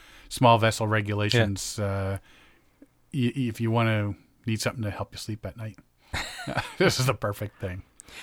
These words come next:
Speaker 2: So while we're talking, I, I was looking up an update, and, uh, coincidentally, uh, so the, the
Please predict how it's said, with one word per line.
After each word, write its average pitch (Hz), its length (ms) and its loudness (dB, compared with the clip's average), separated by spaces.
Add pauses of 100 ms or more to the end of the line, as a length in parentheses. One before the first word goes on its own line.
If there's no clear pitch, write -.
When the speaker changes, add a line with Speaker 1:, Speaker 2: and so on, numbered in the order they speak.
Speaker 2:
So 160 200 10
while 151 260 10
we're 185 140 8
talking, 147 420 6
I, 120 80 4 (100)
I 117 200 4
was 110 260 2
looking 131 280 2
up 127 160 -2
an 110 60 0
update, 110 480 -2 (440)
and, 113 320 2
uh, 110 320 4
coincidentally, 143 760 -2 (640)
uh, 107 320 2
so 120 400 4 (500)
the, 127 840 4 (520)
the 113 140 -4